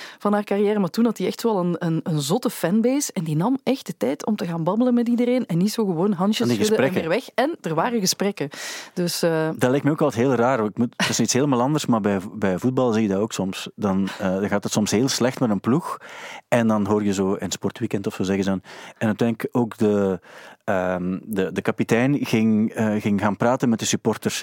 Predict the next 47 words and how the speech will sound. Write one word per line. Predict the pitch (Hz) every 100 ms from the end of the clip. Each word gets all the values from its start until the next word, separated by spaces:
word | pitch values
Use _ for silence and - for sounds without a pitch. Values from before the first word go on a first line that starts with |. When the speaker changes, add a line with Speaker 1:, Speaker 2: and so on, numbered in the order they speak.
| - - -
Speaker 2:
Maar | - 113
dan | 110
zie | 117
je |
zo, | 110 117 -
eh, | 113 110
in | 98
de |
tijd | - 123
nog | 135
van | 120
een | 104
vol | 107
stadion, | 104 - 117 131 127
zie | 117
je |
zo'n | 110 104
kapitein | 107 107 110 123 143
naar | 113 98
die | 101
supporters | 101 - 95 156
wandelen. | - 123 139 151 - - - -
En | 104
dan | 107
zijn | 104 107
er | 98
een | -
hoop | 107 110
marginalen, | 101 95 95 92 110 120
die | 107
zijn | 107
dan | 101
aan | 95 95
het | 87
roepen | 120 131
in | 120 113
dat | 101
oor, | 107 120 131
want | 110
er | -
is |
veel | - 127
te | 113
veel | 110
lawaai. | 104 98 120 123 - -
En | 120
dat, | 120